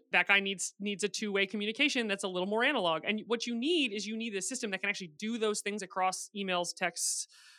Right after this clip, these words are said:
push notifications, and some other marketing if you wanna, if you wanna go that far. But you need to have a strategy around that, and then you need to let that person optimize for themselves. So the guy who needs text messages needs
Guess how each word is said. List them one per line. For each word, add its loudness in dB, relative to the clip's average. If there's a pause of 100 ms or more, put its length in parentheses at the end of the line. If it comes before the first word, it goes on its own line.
(300)
push 0
notifications, -2
and -2
some -6
other -2
marketing -4
if -4
you -4
wanna, -4 (100)
if -14
you 0
wanna 2
go 2
that 4
far. 2 (400)
But 4
you 6
need 4
to 0 (140)
have 4
a -2
strategy 4
around 4
that, 4
and 4
then 4
you 4
need 2
to 0
let 2
that 6
person -2
optimize 0
for -2
themselves. -6
So -4
the -4
guy 8
who 4
needs -2
text -2
messages 0
needs 0